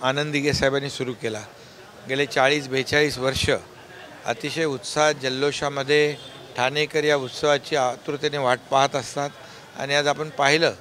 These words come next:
की हजारो, लाखो, अ, देवी भक्त, भाविक या मिरवणुकीमध्ये सहभागी झाले होते. आणि, अ, ही परंपरा दिघे साहेबांनी सुरू केलेली आहे.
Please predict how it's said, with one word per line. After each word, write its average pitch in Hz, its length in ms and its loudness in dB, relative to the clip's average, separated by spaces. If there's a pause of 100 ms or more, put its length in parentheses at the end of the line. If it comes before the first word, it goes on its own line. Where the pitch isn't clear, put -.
(480)
की 151 180 -2
हजारो, 147 480 2
लाखो, 139 680 0 (280)
अ, 123 420 2
देवी 139 280 0
भक्त, 131 360 -6
भाविक 131 460 -2 (520)
या 127 480 2 (300)
मिरवणुकीमध्ये 135 680 -4
सहभागी 135 460 -2
झाले 135 220 0
होते. 156 480 -6 (380)
आणि, 131 680 -2 (140)
अ, 123 100 -4
ही 127 180 -6
परंपरा 147 580 0
दिघे 127 280 -6
साहेबांनी 147 360 -6
सुरू 151 220 -10
केलेली 151 380 -2
आहे. 151 140 -2